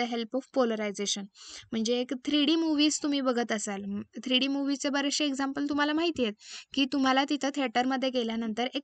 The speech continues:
चष्मा वापरायला दिला जातो, जेणेकरून तुम्हाला तो इफेक्ट अट-, पटकन कॅप्चर करता यावा.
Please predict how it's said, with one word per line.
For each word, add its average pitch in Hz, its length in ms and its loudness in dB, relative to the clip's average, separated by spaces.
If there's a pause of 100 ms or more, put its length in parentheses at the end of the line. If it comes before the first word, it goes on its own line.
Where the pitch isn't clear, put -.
चष्मा 285 320 2
वापरायला 220 460 2
दिला 208 220 0
जातो, 214 320 -2
जेणेकरून 247 560 -2
तुम्हाला 247 360 2
तो 294 100 2
इफेक्ट 277 420 0
अट-, 285 280 0
पटकन 285 360 0
कॅप्चर 247 400 0
करता 220 260 -2
यावा. 202 240 -4